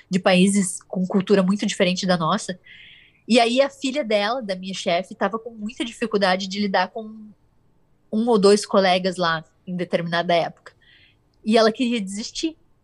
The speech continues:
queria sair do serviço. Cara, minha chefe não deixou, ela falou assim, "Não, é, é, é, é, é com essa dificuldade que você vai aprender. É, você tá aqui nesse trabalho justamente pra você passar por essa experiência que você tá passando agora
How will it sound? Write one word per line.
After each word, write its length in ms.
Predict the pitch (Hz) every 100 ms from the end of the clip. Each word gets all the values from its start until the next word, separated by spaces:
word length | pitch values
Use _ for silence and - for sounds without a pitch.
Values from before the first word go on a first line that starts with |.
| _ _ _ _ _
queria 220 | - 202 -
sair 220 | 214 190
do 60 |
serviço. 540 | 185 214 220 220 - - _ _ _ _ _ _ _ _ _ - _ _ _
Cara, 300 | - 269 277
minha 160 | 175 180
chefe 400 | 180 196 202 247
não 200 | 190 180
deixou, 340 | 190 185 277 320
ela 180 | 180
falou 140 | 185 269
assim, 140 | - 539
"Não, 220 | 480 247 339 _ _ _ _
é, 100 | 226 - 240
é, 100 | 233
é, 400 | 240 226 254 240
é, 80 | 240 -
é 40 |
com 280 | 247 311 277
essa 320 | 240 349 -
dificuldade 580 | 339 339 339 262 208 208
que 60 | -
você 240 | 202 202
vai 140 | 196 202
aprender. 480 | 196 208 202 175 - _ _
É, 80 | -
você 360 | 208 202 240 277
tá 200 | 277 320
aqui 240 | 320 - 269
nesse 260 | 254 -
trabalho 500 | - 190 190 226 262
justamente 880 | 220 262 - 359 233 202 262 359 -
pra 140 | - 220
você 260 | 226 247
passar 400 | 226 208 214 233
por 180 | 220 233
essa 240 | 190 185 185
experiência 540 | - 190 175 180 185
que 80 | 175
você 180 | 175 170
tá 120 | 170
passando 380 | 170 160 160 156
agora 540 | 160 165 262 269 165